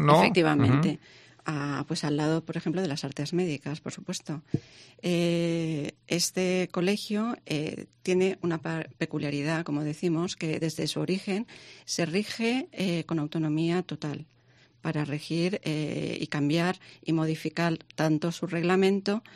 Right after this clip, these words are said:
Speaker 2: como para regir el comportamiento de sus miembros colegiados.
Speaker 1: Ujú.
Speaker 2: Y una cosa fundamental, fue el primero en instituir desde el primer momento la colegiación obligatoria,
Speaker 1: Ujú.
Speaker 2: eh, para poder ejercer.
Speaker 1: Es un colegio que tiene, como estamos comentando, muchísima historia, este colegio profesional
Speaker 2: Efectivamente.
Speaker 1: más antiguo del mundo,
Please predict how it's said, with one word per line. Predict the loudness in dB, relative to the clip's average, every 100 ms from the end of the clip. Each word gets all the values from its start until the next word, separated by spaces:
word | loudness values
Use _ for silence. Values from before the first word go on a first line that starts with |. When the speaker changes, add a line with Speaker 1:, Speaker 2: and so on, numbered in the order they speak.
| -20 -12
Speaker 2:
como | -2 0 0
para | 0 -2 -2
regir | -6 -4 -4
el | -2
comportamiento | -2 -2 -2 0 2 0 0 -2
de | -2
sus | -4 -4 -2
miembros | -2 -2 -6 -6
colegiados. | -4 -4 -6 -6 -8 -12 -8
Speaker 1:
Ujú. | -6 -4 -6 -8 -20 -8
Speaker 2:
Y | -2 0
una | 0
cosa | -2 -4
fundamental, | -2 -2 0 -2 0 -2 -4 -12 -20
fue | -8 -4
el | -2
primero | 0 2 2 2
en | 2
instituir | 0 -4 -4 -4 -4 -2 0 0
desde | -4 -6
el | -2
primer | 2 2
momento | 2 2 2 0 -2 -4 -10 -8
la | -2 0
colegiación | 0 -2 -2 -4 -2 -2
obligatoria, | -2 -4 -6 -6 -6 -8 -12 _ -4
Speaker 1:
Ujú. | -2 -2
Speaker 2:
eh, | -4 -6 -4
para | -2 0
poder | 0
ejercer. | -2 -2 -8 -10 -6
Speaker 1:
Es | 0
un | 4
colegio | 6 6
que | 8
tiene, | 6 6
como | 6 6 6
estamos | 4 2
comentando, | 4 6 8
muchísima | 8 6 6 6
historia, | 6 6 6 4 0
este | 0
colegio | 2 4 6 6 6
profesional | 4 8 8 8
Speaker 2:
Efectivamente. | 8 8 6
Speaker 1:
más | 2
antiguo | -2 2 4
del | 6
mundo, | 6 6 4